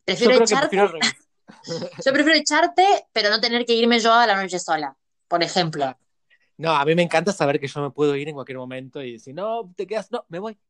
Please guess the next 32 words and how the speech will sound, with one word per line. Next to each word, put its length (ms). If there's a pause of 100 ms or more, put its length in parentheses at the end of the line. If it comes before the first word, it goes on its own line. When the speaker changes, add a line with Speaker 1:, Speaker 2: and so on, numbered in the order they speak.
Speaker 2:
me, 200
me 260
quiero 180
ir 140
y 40
me 100
fui". 200 (560)
En 100
cambio, 420 (160)
alguien 220
que 60
está 120
en 80
tu 120
casa 400
y 320 (200)
querés 220
que 100
se 100
vaya 280
y 100
de 80
alguna 200
manera 180
no 120
se 180
va 240
o 140
algo, 300
como 200
que, 380
mm, 300